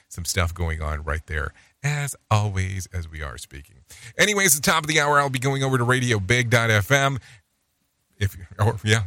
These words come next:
Radio Big dot F M is one of the options. Uh, you can go to <laughs> Radio Big, as we will be hanging out over there doing the things that we have going on.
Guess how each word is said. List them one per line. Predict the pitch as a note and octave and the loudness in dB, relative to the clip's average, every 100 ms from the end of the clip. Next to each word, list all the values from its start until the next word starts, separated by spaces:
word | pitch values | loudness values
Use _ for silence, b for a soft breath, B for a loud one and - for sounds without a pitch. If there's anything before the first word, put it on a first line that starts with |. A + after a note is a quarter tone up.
| F#2+ | 2
Radio | G2 G#2+ F#2 | 2 2 2
Big | G#2+ | 2
dot | G2+ G2+ | 2 2
F | F2 | 2
M | A2 | 0
is | G2+ F#2+ | 0 -2
one | F#2 A#2 | 0 0
of | G2 | 2
the | |
options. | E2 F2+ G#2 G2+ B - | 2 0 -2 -6 B -2
Uh, | G#2 G#2+ | 0 2
you | A2 | 0
can | G#2+ | 2
go | A2 A#2 | 2 2
to | |
<laughs> | G2+ G#2+ B2 | 0 -2 0
Radio | A2+ A#2 G2+ | 0 0 -2
Big, | F#2 A#2 A#2+ B - | 0 -2 -4 B -2
as | G2 | -2
we | F2+ G#2+ | 0 -4
will | G2+ | -2
be | G2 F#2 | -2 -2
hanging | B2 C3 A#2+ | -2 -2 0
out | A2+ A2+ - | 0 0 -2
over | G#2+ | -2
there | G2+ G2+ | 2 0
doing | G2+ G2+ | 0 -2
the | F#2 | 0
things | G#2+ G2+ G2 | 0 0 0
that | D#2 | -4
we | F#2 | -2
have | F#2+ F#2+ | 0 0
going | F#2 F#2+ F#2+ | 0 -2 2
on. | D#3+ F#3+ | 2 2